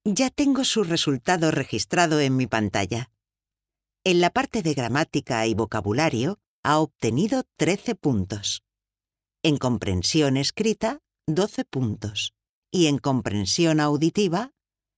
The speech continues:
siete puntos. En total, son treinta y dos puntos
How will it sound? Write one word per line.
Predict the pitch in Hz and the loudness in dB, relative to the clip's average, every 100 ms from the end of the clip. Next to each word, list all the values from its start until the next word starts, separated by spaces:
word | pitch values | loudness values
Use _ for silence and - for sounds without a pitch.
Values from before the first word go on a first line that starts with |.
| _ | _
siete | - - 202 - 277 | -4 0 0 0 -6
puntos. | - 131 107 107 101 - - _ _ _ _ _ | -2 -2 -2 -4 -6 -6 -10 _ _ _ _ _
En | 202 190 | 0 2
total, | 180 170 240 294 _ _ _ _ | 0 0 0 0 _ _ _ _
son | - - 254 294 269 _ - | -6 0 2 2 0 _ 0
treinta | 147 135 127 123 113 | 2 2 0 0 0
y | 101 | 2
dos | 98 214 - | 0 -2 -4
puntos | - 247 269 285 277 | -2 0 0 -2 -4